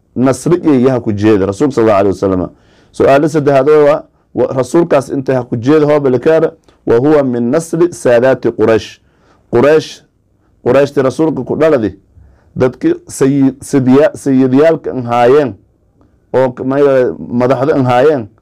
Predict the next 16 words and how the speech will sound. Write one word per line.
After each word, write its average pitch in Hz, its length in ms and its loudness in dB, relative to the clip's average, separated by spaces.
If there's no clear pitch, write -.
nasliyo 131 640 0
yaha 127 160 0
ku 107 120 -4
jeeda. 95 320 0
May 135 120 0
wahan 147 260 2
sa-, 147 160 -6
saadaatu 151 560 0
Quraysh 143 340 0
markii 143 260 -4
la 156 80 0
tilmaamay, 143 460 0
may 156 140 2
la 135 300 0
ashrafu 135 580 -2
qabiilatin, 113 640 0